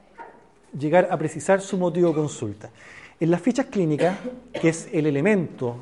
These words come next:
el, la estructura, el órgano que nosotros vamos a ocupar para poder recole-, recolectar y ir escribiendo, transcribiendo lo, la información que nosotros estemos pesquisando, resultante del método diagnóstico,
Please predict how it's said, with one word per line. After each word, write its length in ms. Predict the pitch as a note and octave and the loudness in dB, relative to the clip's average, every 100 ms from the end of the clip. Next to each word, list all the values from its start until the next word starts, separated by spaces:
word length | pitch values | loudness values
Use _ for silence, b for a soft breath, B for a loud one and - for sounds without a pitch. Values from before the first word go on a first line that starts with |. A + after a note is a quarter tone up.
| - | -6
el, 460 | D3 B2+ C3 C3+ D3 | -2 0 0 0 -2
la 60 | |
estructura, 580 | C#3 - - - A3 D#3+ | -4 -6 -8 0 2 2
el 240 | C#3 C3 E3+ | 0 0 4
órgano 340 | G#3 G3+ F#3+ | 4 4 0
que 100 | E3 | -4
nosotros 360 | D3 D3 F3+ F3 | -6 -4 -2 0
vamos 180 | E3+ | -2
a 20 | C#3 | -2
ocupar 680 | C3 B2+ G#3 G#3+ - - - | -4 2 2 2 -4 -20 -2
para 240 | D3 C#3+ C#3 | 2 4 4
poder 580 | C#3+ D#3+ F3 F3 - - | 4 6 4 0 -14 -6
recole-, 460 | C#3 C3+ C3+ B2+ C3 | -2 2 2 0 -6
recolectar 640 | - B2 C3+ B2 - A3 | -6 -2 0 0 4 4
y 100 | F#3 | 4
ir 140 | E3+ F3 | 2 2
escribiendo, 640 | D#3+ - C3 C#3 G3+ G#3+ | -4 -8 -6 -2 -2 -2
transcribiendo 760 | E3 E3 - D3 D#3+ G#3+ G3 D#3 | -4 -6 -8 -6 -2 -2 -2 0
lo, 320 | D3 C#3+ D#3+ | 0 -2 -4
la 160 | C3+ | -6
información 460 | C3 D#3 C#3 C3 F3 | -4 -4 -6 -6 -8
que 60 | F3 | -8
nosotros 220 | E3 F3 | -8 -6
estemos 180 | F#3+ E3+ | -6 -6
pesquisando, 680 | F#3+ F#3 - F#3+ F#3+ F#3+ F#3+ B B B _ - | -10 -10 -6 -4 -2 -4 -6 B B B _ -14
resultante 560 | - D3+ F#3 F3+ F#3+ | -8 -4 -2 0 2
del 100 | F#3+ | 2
método 280 | F#3+ F#3 F#3+ | 2 2 2
diagnóstico, 600 | F#3+ E3 A#2 C#3+ C3+ | 2 0 -4 -6 -4